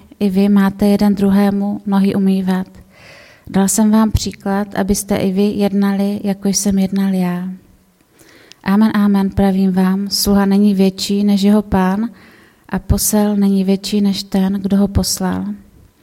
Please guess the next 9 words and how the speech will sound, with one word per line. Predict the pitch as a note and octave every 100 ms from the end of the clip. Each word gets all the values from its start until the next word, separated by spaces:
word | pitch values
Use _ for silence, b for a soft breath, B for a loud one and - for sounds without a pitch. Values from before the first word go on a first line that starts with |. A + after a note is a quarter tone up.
| b b b b - -
Když | G3 -
to | G#3
víte, | G3 G3+ G3+ G#3 G#3+ G#3+
blaze | G3 G#3 G3+ G#3
vám, | F#3 F#3 F#3+ G#3 G#3+ A#3
jestliže | A3+ F#3 G3+ G3
to | G3 G#3
také | G3 G3+ G3+
činíte.“ | G3+ F#3+ F#3 F#3 F#3 G3 F#3+